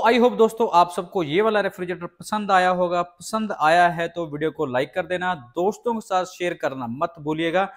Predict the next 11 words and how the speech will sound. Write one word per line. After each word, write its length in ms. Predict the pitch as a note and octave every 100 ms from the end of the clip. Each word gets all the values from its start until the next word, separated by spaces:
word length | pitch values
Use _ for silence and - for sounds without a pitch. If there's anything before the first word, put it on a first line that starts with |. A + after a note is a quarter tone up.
| - _ _
खरीदने 420 | E3 G#3+ A#3 B3+
के 100 | A#3
लिए 120 | G#3+
लिंक 320 | G3 D#3 A3 A3
मैंने 280 | G3+ G3 F3+
डिस्क्रिप्शन 580 | D#3 - G#3+ G3+ A#3+ G#3+
बॉक्स 220 | G3+ -
में 140 | F#3+ E3+
दे 120 | E3+
दिया 200 | E3
है, 80 | E3+